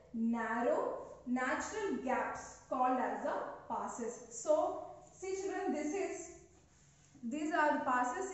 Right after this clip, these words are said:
is nothing but which connects from one place to the another place from the mountains. Okay,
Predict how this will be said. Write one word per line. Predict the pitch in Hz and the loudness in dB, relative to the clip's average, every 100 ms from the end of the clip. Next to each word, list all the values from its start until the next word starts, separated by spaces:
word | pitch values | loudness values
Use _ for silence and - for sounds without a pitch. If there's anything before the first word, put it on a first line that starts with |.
| 339 | -4
is | 277 | 0
nothing | 262 247 294 302 | 0 0 2 4
but | 262 247 - - - - | 4 4 0 -8 -10 -6
which | 311 320 - | -4 -4 -2
connects | 285 294 330 - - - - | 0 2 2 0 -6 -10 -16
from | - 311 302 302 294 - - | -2 2 4 4 0 -8 -2
one | 269 320 381 | 2 4 2
place | 359 359 - | 0 -2 -2
to | - | 0
the | 320 | 2
another | 277 269 311 311 | 4 4 4 2
place | 302 311 - | 2 0 0
from | 277 302 | 2 4
the | 320 320 | 6 6
mountains. | 226 233 - - - - - | 4 2 0 -4 -8 -10 -6
Okay, | 247 - 466 | -4 -4 -6